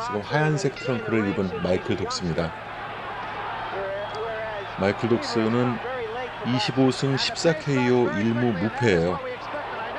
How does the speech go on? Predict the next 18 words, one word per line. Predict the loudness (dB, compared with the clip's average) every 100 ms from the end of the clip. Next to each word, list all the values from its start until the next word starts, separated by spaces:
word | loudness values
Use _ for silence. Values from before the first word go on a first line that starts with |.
| -6 -6 -8 -6 -6 -6 -6 -6 -4 -4 -2
아, | -2 0
지금 | 2 2
시작부터 | 2 2 2 0 -4 2 6 8 6 2 -4 -4 -6 -6 -6 -6 -6 -6 -6 -4
싸움을 | 2 4 4 4
걸어오는 | 6 8 8 8 4
독스고요. | 0 -2 2 4 4 2 -6 -8 -8 -6 -4
챔피언도 | -2 -2 0 0 2
맞받아치면서 | 4 4 4 4 2 2 2 2 0 0 -2
일 | 0
라운드가 | 2 2 0 0
달아오르고 | 2 4 6 6 4
있습니다. | 2 0 0 0 -2 -6 -8 -8 -6 -6 -6 -6 -6 -8 -10 -8 -8 -8 -6 -6 -4 2 8
오, | 8 6 -2 -2
레프트 | -2 0
맞았어요. | 0 0 2 0 0 0 4
아, | 6 6 4 2 2
결국, | 2 4 4 2 -6 -6 -6 -6 -6 -6
아, | 0